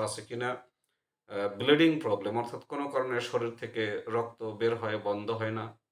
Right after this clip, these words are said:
এরকম আছে কিনা, ডায়াবেটিস আছে কিনা, গাউট, বাত ব্যথা আছে কিনা, history of ulc-, আহ, stomach ulcers or bleeding, অর্থাৎ আপনার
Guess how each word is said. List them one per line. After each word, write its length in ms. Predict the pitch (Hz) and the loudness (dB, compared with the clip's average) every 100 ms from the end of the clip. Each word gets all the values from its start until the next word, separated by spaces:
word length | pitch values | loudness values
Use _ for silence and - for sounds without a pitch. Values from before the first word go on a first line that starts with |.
| _ | _
এরকম 280 | 104 101 113 113 | -14 -8 -4 -4
আছে 140 | 113 110 | -6 -8
কিনা, 180 | 113 110 - _ _ _ _ _ _ | -6 -6 -8 _ _ _ _ _ _
ডায়াবেটিস 580 | 104 123 131 135 135 131 | 0 2 2 0 -2 -2
আছে 200 | 117 - | -2 -2
কিনা, 260 | 117 117 117 - _ _ _ 107 | -4 -4 -6 -10 _ _ _ -4
গাউট, 340 | 120 139 139 127 | 2 2 2 -4
বাত 220 | 110 110 | -2 -2
ব্যথা 300 | 107 110 120 117 | 0 -2 0 -2
আছে 140 | 113 | -2
কিনা, 240 | 110 110 110 110 _ _ - | -8 -10 -10 -10 _ _ -12
history 420 | 127 - 135 127 117 | -8 -4 -2 0 0
of 60 | - 113 | 0 0
ulc-, 240 | 113 113 - | 0 0 -8
আহ, 200 | 104 101 92 | -6 -4 -4
stomach 360 | - 135 131 131 123 | -4 -2 -2 0 -2
ulcers 400 | 120 151 139 - - 107 | 0 -2 -2 -4 -6 -4
or 120 | 98 - 110 | -4 -6 -6
bleeding, 360 | 123 120 92 82 | -4 -2 -4 -8
অর্থাৎ 420 | 107 110 - 107 - - _ _ - | -6 -6 -6 -8 -8 -20 _ _ -10
আপনার 360 | 110 - 127 | -8 -4 -2